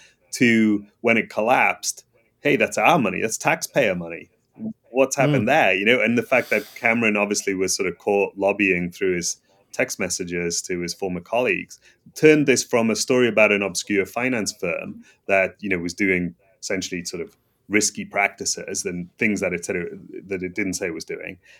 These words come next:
Speaker 1: into a mainstream story about, you know, political wrongdoing and influence and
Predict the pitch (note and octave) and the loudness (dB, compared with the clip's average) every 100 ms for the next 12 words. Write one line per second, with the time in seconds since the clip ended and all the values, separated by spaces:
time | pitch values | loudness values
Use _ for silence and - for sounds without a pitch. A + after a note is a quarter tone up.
0 | _ - C3 C3+ A#2+ A2+ A2+ B2+ D3 C#3+ | _ 0 0 2 2 2 4 6 4 2
1 | A#2+ G#2+ - F#2+ F#2+ F#2+ F2+ G2 G2 F#2 | 0 -2 0 2 4 2 4 4 2 0
2 | _ _ _ B2 G#2+ G2+ - G#2 G#2+ A2 | _ _ _ -2 -2 -2 -2 2 2 2
3 | A2 - G2+ G2+ G2 F#2+ G2+ G2 G2+ F#2+ | -2 0 0 4 2 2 2 2 0 0
4 | G#2 F#2 F#2+ F2+ F2+ E2+ G2+ G#2 - G2 | 2 2 2 2 -2 0 0 -2 -2 0
5 | F#2+ F#2 F2+ F2 - F2+ F2 | 2 0 -2 -4 -4 -6 -6